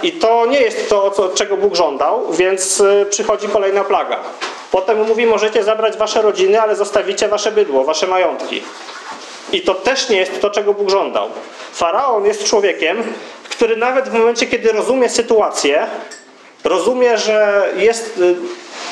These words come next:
dotykany potęgą, z którą nie może rywalizować, że, że Bóg czegoś od niego żąda, Bóg, któremu nie może się przeciwstawić,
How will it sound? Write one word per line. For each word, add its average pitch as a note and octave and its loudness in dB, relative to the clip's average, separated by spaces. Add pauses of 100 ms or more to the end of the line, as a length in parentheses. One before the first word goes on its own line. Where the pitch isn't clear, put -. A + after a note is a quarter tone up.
dotykany A#3 0
potęgą, A#3 0
z A#3 -6
którą A3+ 0
nie G#3 2
może G#3+ 2
rywalizować, F3+ 0 (640)
że, G3 0
że F#3+ 0
Bóg C4 -2
czegoś F#3 -2
od F3+ -2
niego E3 0
żąda, D3 0
Bóg, A#3+ -4
któremu A3+ 0
nie A#3 2
może G#3 0
się D#3+ -2
przeciwstawić, D#3+ -2